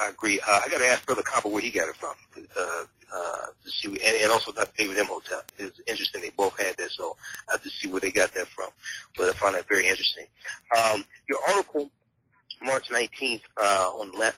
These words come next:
Atlanta Black Star dot com, and everybody, please check out the website. They have tremendous information. I've talked to, uh, Brother Andre Moore, I think it is, with Atlanta Black Star. I'm, I'm gonna be doing some things with them also. But this article here, Invasion, Theft, Rape, Murder, the Aboriginal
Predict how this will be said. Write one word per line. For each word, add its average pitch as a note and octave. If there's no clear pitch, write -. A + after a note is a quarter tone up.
Atlanta G#2+
Black G#2+
Star G2
dot F#2
com, G2
and A2
everybody, B2
please C3
check B2
out A2
the G#2+
website. G2
They G#2
have G2+
tremendous A#2+
information. A2
I've F#2
talked A2+
to, G#2
uh, G2
Brother G2+
Andre G#2
Moore, G2+
I -
think -
it -
is, F2+
with -
Atlanta F#2+
Black F#2+
Star. F#2
I'm, G#2
I'm G#2+
gonna G2
be G2
doing G2+
some -
things F#2+
with G2+
them F2+
also. F2+
But -
this -
article -
here, A#2+
Invasion, C#3+
Theft, B2+
Rape, A#2
Murder, G#2
the B2+
Aboriginal A2+